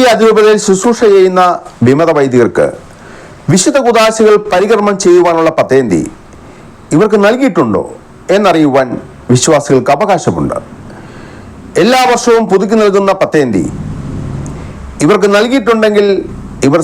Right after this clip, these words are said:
സഭയെ അനുസരിക്കാത്ത ഈ ലോഹധാരികൾക്ക് അതിനുള്ള അർഹതയുണ്ടോ എന്നറിയുവാൻ സാധാരണ വിശ്വാസികൾക്ക് അവകാശമുണ്ട്.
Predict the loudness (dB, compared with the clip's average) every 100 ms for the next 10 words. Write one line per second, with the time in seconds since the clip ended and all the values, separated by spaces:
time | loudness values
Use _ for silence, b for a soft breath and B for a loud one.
0 | 0 0 2 4 2 0 -2 0 0 2
1 | 2 0 -2 -2 0 4 2 2 2 2
2 | 0 0 -2 -4 -10 -16 -18 -4 -2 2
3 | 2 2 2 2 2 2 0 0 -2 -2
4 | -2 0 0 0 0 -2 -6 -16 B B
5 | B B B -2 0 2 2 2 0 0
6 | 0 0 0 2 2 0 0 -4 -4 -8